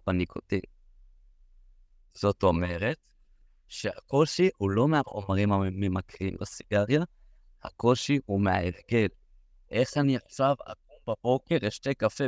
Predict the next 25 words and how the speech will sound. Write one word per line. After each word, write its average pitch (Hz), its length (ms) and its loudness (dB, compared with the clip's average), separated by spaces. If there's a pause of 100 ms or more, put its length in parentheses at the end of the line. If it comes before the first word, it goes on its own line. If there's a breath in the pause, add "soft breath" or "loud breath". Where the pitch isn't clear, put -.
בלי 110 120 -14
סיגריה? 131 520 0 (1120)
איך 143 280 0
עכשיו 139 500 2
אני 113 260 2 (340)
אצא - 220 -4
עם 139 160 4
חברים 113 640 2
ואני 98 240 0
אשתה 127 400 2
אלכוהול 113 360 0 (200)
בלי 92 140 -14
סיגריה? - 280 -20 (1600)
איך 135 220 -4
אני 135 160 0
אוכל 135 260 -2
ארוחת 131 260 -2
צהריים 139 540 0
ואני 110 180 -6
לא 113 120 0
אוריד 131 260 -2
אותה 120 180 2
רגע 98 360 2 (180)
עם 101 160 -4
סיגריה? 101 560 0